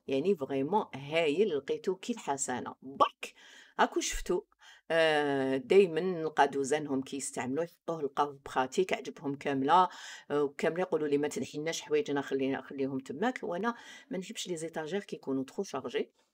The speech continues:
بس كيفاه دايما الكوطونتيج نعاود كل حاجه نردها لمكانها ونجوز هكا يعني بطريقه سهله.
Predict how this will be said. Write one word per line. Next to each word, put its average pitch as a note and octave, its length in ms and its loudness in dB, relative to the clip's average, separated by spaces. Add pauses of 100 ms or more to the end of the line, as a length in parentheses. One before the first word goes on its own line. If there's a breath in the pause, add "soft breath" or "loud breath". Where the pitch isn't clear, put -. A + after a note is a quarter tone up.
بس A3 120 -8
كيفاه G3+ 320 -2
دايما E3+ 300 0
الكوطونتيج C#3 640 -6
نعاود C3 240 -2
كل G3 180 -4
حاجه D3 240 -4
نردها B2+ 360 -4
لمكانها D#3 560 -4 (200 loud breath)
ونجوز F3 520 -4
هكا C3+ 220 -6
يعني C#3 380 -4 (140)
بطريقه C3+ 540 -8
سهله. C3 420 -6